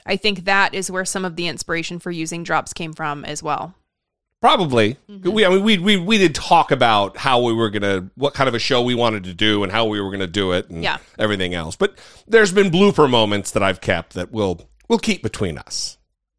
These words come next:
Speaker 1: Yeah, I'm, I'm sure, I'm sure that we will not.
Speaker 2: Well, well, well, I'll just play the one. This was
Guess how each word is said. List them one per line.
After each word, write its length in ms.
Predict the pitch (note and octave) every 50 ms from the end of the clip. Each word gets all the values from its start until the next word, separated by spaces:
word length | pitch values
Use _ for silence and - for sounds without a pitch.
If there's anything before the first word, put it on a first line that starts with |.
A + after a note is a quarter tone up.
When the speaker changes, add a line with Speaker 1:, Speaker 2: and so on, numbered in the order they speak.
| _ _ _ _ _ _
Speaker 1:
Yeah, 260 | - A3 A3 D3 A2+ - - F3
I'm, 340 | G3 G3+ G#3 G#3 G#3 F#3+ - -
I'm 160 | F#3+ G3 G3
sure, 540 | - - - A3+ G#3+ G#3 G3+ G3+ G#3 G3+ - - - _ _ -
I'm 140 | F#3+ F#3+ F#3
sure 180 | - G3+ G3
that 140 | F3+ F#3+ -
we 100 | F3+ F#3
will 160 | F3+ F#3+ G3+
not. 220 | F#3 C#3 - - - _ _ -
Speaker 2:
Well, 160 | A#3+ B3 A#3+
well, 200 | B3+ A#3+ A#3 C4
well, 320 | C#4 B3 A#3+ A#3 A#3 A#3+ A#3+ C4+ C4
I'll 80 | B3+ B3
just 180 | A3+ C4 -
play 200 | - C4 A#3 G3+
the 60 | F#3 E3+
one. 400 | D3 B2 G2+ F2+ - G1+ - - _ _ _ _ _ _ _ _ _ _ _ _ _
This 240 | D3+ F#3+ C4 - -
was 220 | B3 A#3 F#3+ D3+